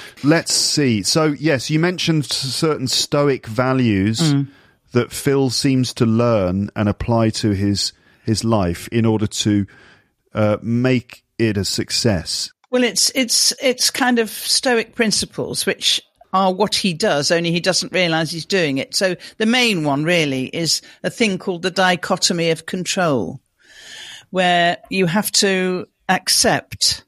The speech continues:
Speaker 2: in life that there are things you can control and there are things that you can't control. Now, this thing, the dichotomy of control, is used in all sorts of, um,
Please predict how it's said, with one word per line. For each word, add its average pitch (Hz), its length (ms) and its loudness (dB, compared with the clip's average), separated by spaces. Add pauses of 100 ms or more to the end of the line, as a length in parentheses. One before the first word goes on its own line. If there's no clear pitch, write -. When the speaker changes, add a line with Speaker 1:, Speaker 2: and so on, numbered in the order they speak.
Speaker 2:
in 160 200 0
life 147 560 -2
that 180 160 -8
there 175 140 0
are 165 60 2
things 262 400 0
you 165 80 -2
can 147 240 -6
control 151 720 -2 (380)
and 165 180 -2
there 156 180 2
are 156 80 2
things 156 360 -4
that - 100 -10
you 151 100 -6
can't 147 380 -2
control. 113 580 -4 (300)
Now, 196 120 0
this - 520 0 (420)
thing, 147 300 0
the 156 80 0
dichotomy 160 560 0
of 143 120 -2
control, 160 360 -2
is 165 140 -2
used 202 300 0
in 175 120 0
all 180 100 0
sorts - 400 -2
of, 143 140 -2 (100)
um, 135 380 0